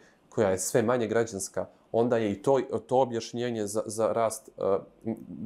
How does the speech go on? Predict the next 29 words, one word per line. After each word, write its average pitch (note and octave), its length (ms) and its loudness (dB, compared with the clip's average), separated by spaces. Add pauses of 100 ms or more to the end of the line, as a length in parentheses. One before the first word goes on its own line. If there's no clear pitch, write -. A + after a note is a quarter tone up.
partija A#2+ 320 0
manje A2 160 0
brojnih G#2 320 -2
naroda. F#2+ 360 0 (320)
Jer G2+ 140 -6
prosto A#2+ 340 -2
se - 200 -6
vi A#2 200 -4
vraćate A#2+ 680 -2
u A2 140 0
ono A#2+ 380 0
gdje A#2 180 2
se - 160 0
osjećate - 480 -4
sigurnije A2 600 0 (380)
ili G#2+ 160 4
gdje A#2 220 2
percipirate B2 800 0
da A#2+ 140 4
će A#2+ 200 -8
vam A2 120 0
donijeti A2+ 320 2
neku A#2 280 -2
vrstu, A2 380 -2 (540)
u A2 60 4
ovom G#2+ 180 4
slučaju, A#2+ 320 0
nacionalne B2 480 0
sigurnosti. F#2+ 680 -6